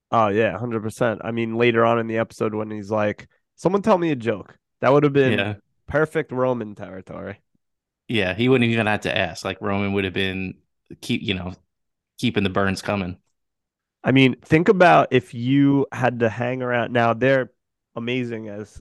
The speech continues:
Speaker 1: on the show, but if you had to hang around Greg and Tom and then, like,
Speaker 2: <laughs>
Speaker 1: Jerry, Frank,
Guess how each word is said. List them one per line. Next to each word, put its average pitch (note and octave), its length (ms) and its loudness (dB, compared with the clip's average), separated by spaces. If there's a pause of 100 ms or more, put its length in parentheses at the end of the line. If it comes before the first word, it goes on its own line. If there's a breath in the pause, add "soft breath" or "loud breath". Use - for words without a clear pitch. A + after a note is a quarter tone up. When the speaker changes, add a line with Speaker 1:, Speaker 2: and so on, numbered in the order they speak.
Speaker 1:
on A#2 160 0
the G#2 80 -6
show, A2+ 480 2 (540)
but A#2+ 80 4
if A2+ 160 -2
you D3 120 6
had C#3+ 120 4
to B2+ 80 6
hang B2+ 240 0
around A#2+ 320 2
Greg A2+ 280 0
and C3 140 -2
Tom A2 480 -6 (600)
and A#2 200 -2
then, A2 440 2
like, A2+ 340 0
Speaker 2:
<laughs> - 20 -20
Speaker 1:
Jerry, B2 480 4
Frank, A2+ 600 -4